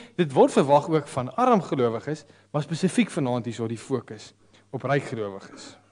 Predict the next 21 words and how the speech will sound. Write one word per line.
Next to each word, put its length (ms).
Nee, 100
want 200
dit 100
is 120
so. 160
As 160
iemand 320
in 100
ons 140
samelewing 720
baie 640
geld 320
het, 160
dan 240
is 160
hy 160
in 80
die 120
samelewing 600
se 140
bril 260